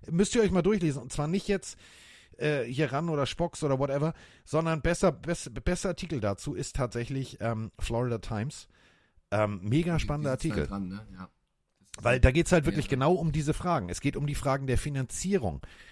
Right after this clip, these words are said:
Speaker 1: Ähm, weil wir reden natürlich immer von Multimilliardären, so, aber der hat auch jetzt nicht mal eben zwei Komma vier Milliarden rumliegen, um ein Stadion zu bauen.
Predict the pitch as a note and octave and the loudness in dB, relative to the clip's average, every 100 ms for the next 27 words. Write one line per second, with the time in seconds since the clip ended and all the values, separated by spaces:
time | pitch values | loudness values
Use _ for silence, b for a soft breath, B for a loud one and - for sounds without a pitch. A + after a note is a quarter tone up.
0 | B B - A2 A#2 A2 A#2+ B2 A2+ F3+ | B B -2 0 0 2 2 2 2 0
1 | F#3+ D#3+ D#3 D3+ B2 C#3 C3 C3 B2+ B2+ | 0 0 -2 -2 -4 -2 0 6 6 8
2 | A2+ G2+ F#2 F#2 D2+ D#2 C#2 B1+ - E2+ | 4 2 0 0 -2 -4 -6 -8 -4 -4
3 | C2 G#2+ A#2 - D#3+ - D#3+ - D3 - | -2 0 0 0 0 4 4 4 -2 -2
4 | B2+ - A2 G#2 G#2 G2+ - G#2+ G#2 A2+ | -4 -2 0 0 -2 -4 2 2 2 0
5 | G2+ - - B2+ A#2 G#2 F2+ F#2 G#2+ G2+ | 0 -2 -4 -2 0 2 2 2 0 0
6 | G2 A2 G#2+ G#2 - A#2+ - G2+ G#2+ G2 | -2 0 -2 -2 -4 -4 0 0 2 0
7 | E2 - B1 A1 | -4 -2 -2 -2